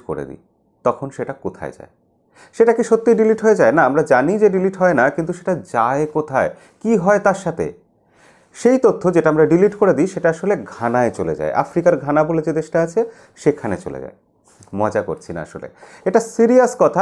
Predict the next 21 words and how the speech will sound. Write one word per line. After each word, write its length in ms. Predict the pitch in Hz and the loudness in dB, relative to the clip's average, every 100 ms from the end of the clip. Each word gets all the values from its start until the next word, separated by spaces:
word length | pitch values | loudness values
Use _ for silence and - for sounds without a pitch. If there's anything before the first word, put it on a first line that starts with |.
| 196 | 0
এবং 160 | 190 196 | 0 0
এই 140 | 202 220 | 2 2
প্রসঙ্গে 380 | 208 202 208 - 156 | 0 -4 -4 -2 2
যাওয়ার 200 | 160 170 | 2 2
আগে 140 | 175 | 0
আপনাকে 260 | 175 175 170 165 | -2 -2 -4 -2
বলবো 240 | 165 127 107 - _ _ | 0 2 0 -2 _ _
কতগুলো 400 | 135 135 127 156 170 | -2 -2 -4 -4 -4
ছোটোখাটো 460 | - 175 160 - - - | -6 -6 -6 -8 -10 -12
কথা। 220 | 156 - - _ _ _ - _ - | -14 -16 -20 _ _ _ -20 _ -2
আমরা 180 | 202 226 | 2 2
যখন 200 | 233 233 | 2 -2
কোনো 220 | 208 202 196 | 0 0 -2
কিছু 180 | 196 180 143 | -4 -4 0
ডিলিট 240 | 151 170 - | 0 -2 -2
করে 140 | 156 110 | -2 0
দিই, 200 | 165 165 | -4 -8
সেই 220 | 170 135 | -6 -6
জিনিসটা 300 | 123 135 - 135 | -6 -8 -4 -4
আমরা 140 | 131 | -2
কম্পিউটারে 480 | 135 123 131 135 | -4 -4 -4 -4